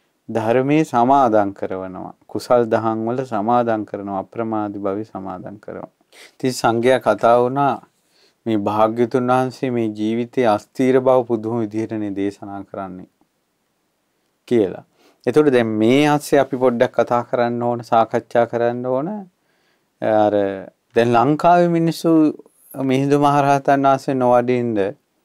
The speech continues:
ඔය මිනිස්යාගේ ආයුෂ මෙච්චර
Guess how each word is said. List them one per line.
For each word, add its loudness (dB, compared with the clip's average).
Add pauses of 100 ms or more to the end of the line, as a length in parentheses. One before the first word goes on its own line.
(520)
ඔය 6
මිනිස්යාගේ 2
ආයුෂ 4
මෙච්චර 0